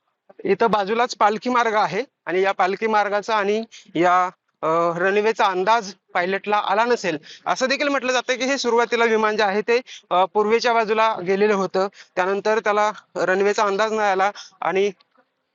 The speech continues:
विमान, विमान उतरवण्याचा प्रयत्न केला, मात्र विमान उतरवण्याचा अंदाज चुकला आणि त्यानंतर पुन्हा एकदा हे विमान जे आहे ते पश्चिम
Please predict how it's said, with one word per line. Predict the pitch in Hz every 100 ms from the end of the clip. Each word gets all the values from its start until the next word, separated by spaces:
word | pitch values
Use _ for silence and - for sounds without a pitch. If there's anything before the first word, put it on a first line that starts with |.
| _ _ _ -
विमान, | 180 208 220
विमान | 160 202 220 233
उतरवण्याचा | 226 220 220 214
प्रयत्न | 214 202 208 214
केला, | 202 196 202 - -
मात्र | 151 175 196 208 -
विमान | 185 196 202 202 196 _ -
उतरवण्याचा | 165 185 196 190 208
अंदाज | 190 226
चुकला | 220 220 170 156 _ _ -
आणि | 180
त्यानंतर | 196 202 220 240
पुन्हा | 233 220 214 247
एकदा | 214 190
हे | 185 202 202
विमान | 190 190 202 208
जे |
आहे | 202
ते | 202
पश्चिम | 202 196 - 220 233